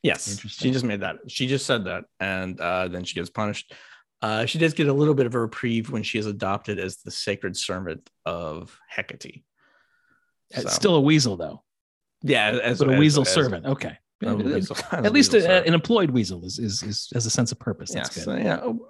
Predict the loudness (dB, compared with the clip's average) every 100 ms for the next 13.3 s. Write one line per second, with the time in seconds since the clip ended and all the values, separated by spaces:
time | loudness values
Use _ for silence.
0 | -12 -14 -4 -2 -2 -4 -8 -10 _ -20
1 | -20 -16 -14 -10 -4 -4 -2 0 0 0
2 | -10 _ _ -6 -2 0 2 0 -2 -8
3 | _ _ _ _ _ _ _ _ _ -20
4 | -2 2 4 2 2 0 0 0 -2 0
5 | 0 0 -2 0 0 0 -2 -2 -4 -6
6 | -8 -8 -8 -12 -8 -2 -2 0 -4 -6
7 | -12 -10 -6 -4 -4 -6 -8 -10 -10 -8
8 | -8 -8 -4 -2 -2 -4 -6 -6 -6 -4
9 | -2 -4 -8 -10 _ _ _ _ -8 -6
10 | -4 -4 -4 -4 -4 -4 -4 -4 -2 -4
11 | -6 -8 -4 -4 -2 -2 0 -2 -4 -14
12 | -20 _ _ _ _ _ _ -6 -2 -2
13 | -2 -4 -8